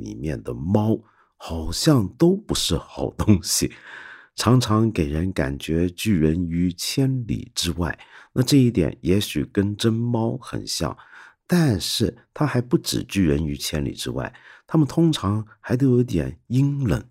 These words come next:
有点狡猾，跟狗的那种忠诚、可爱、正直是恰成对照。我们很多人对于狗跟猫的这个感觉就是这样，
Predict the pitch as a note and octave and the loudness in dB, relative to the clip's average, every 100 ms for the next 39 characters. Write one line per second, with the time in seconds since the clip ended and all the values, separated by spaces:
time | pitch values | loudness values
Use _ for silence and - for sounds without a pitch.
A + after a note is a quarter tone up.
0 | _ _ - F2+ E2+ D2+ F2+ - - - | _ _ 0 2 2 0 -4 -4 -6 -6
1 | - - - - - - - - - - | -16 -12 -10 -6 -8 -10 -20 -20 -20 -20
2 | _ - D3 D3 F#2 B1+ A1+ A1 D#2+ D2+ | _ 6 6 6 2 0 -2 -2 0 2
3 | G2 C#2+ B1+ B1 A#2 A#2 A2+ - D2 D#2+ | 2 2 -4 0 2 2 2 -2 -4 -6
4 | D#2+ - - A1 - F2+ F2+ A#1 A1 - | -8 -10 -8 -8 -8 -2 -2 -2 -2 2
5 | G#2 C2 G#1+ - B1 B1 - - - C3 | 2 2 -4 -4 -4 -6 -12 -20 -8 -6
6 | B2 - D#3 C3+ - - C#2 D2+ - A2+ | -4 -2 0 -2 -2 -4 -4 -4 2 4
7 | C#2+ A#1+ - F#2 - _ - - - - | 4 0 0 -2 -2 _ -20 -20 -20 -20
8 | _ - G#2 G2+ - F#2+ G2+ D#3+ B2+ G#2+ | _ 4 6 4 2 0 4 6 6 4
9 | A#2 C3+ G#2 G2+ G2 - A#2+ G#2 F#2+ - | 2 2 2 0 -2 -2 -4 -4 -6 2
10 | A2+ A#2 B2 B2 B2 A#2 E2 C2 A1+ - | 2 4 2 2 2 2 0 -2 -6 -6
11 | - C2 - D2+ G1+ - C2+ B1 - F2 | -4 -6 -6 -8 -8 -10 -8 -6 0 0
12 | - C2 D2 A1+ B1+ | 0 -6 -6 -6 -8